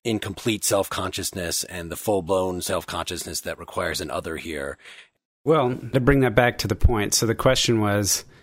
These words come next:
Speaker 2: Mark, I think you had said, when we talk about the self-consciousness identifying itself in an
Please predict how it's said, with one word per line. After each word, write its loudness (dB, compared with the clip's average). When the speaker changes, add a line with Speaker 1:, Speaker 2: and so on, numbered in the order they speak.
Speaker 2:
Mark, 0
I 2
think 0
you 4
had 0
said, 2
when 0
we 2
talk 2
about 2
the -2
self-consciousness 0
identifying 0
itself 0
in 2
an 0